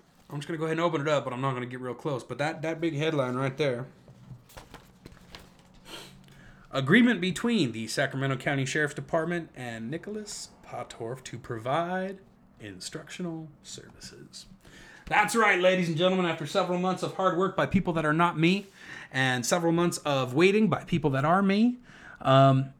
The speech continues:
I have now got in my hands a contract to teach, uh, paid, a paid teaching position,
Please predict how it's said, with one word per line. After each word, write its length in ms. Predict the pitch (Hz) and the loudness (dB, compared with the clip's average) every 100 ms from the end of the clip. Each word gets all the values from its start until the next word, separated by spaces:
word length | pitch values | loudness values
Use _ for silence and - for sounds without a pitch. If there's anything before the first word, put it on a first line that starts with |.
| _ _ - - | _ _ -20 -14
I 240 | - 131 147 | -6 -2 0
have 380 | 143 147 147 160 | 4 4 2 2
now 260 | 160 170 | 2 2
got 240 | 147 143 151 | 2 4 4
in 140 | 160 | 2
my 180 | 160 165 | 2 0
hands 520 | 160 143 160 170 - | 0 0 0 -2 -4
a 180 | 135 120 | -4 -2
contract 600 | - 170 180 - 127 123 - | -2 -4 -2 0 0 -2 -4
to 120 | 135 | -4
teach, 540 | - 202 - - - - _ _ _ _ _ _ _ _ _ _ _ - | -2 -2 -2 -8 -14 -14 _ _ _ _ _ _ _ _ _ _ _ -16
uh, 360 | - - 151 165 - - - - | -14 -12 -12 -12 -16 -20 -18 -2
paid, 420 | 175 151 107 131 - _ _ _ - | 2 2 0 -8 -16 _ _ _ -10
a 80 | 135 | -8
paid 460 | - 180 185 180 | 0 2 2 0
teaching 380 | 156 185 196 190 | 0 0 0 0
position, 640 | 185 151 180 - 113 87 | 0 2 2 0 -4 -10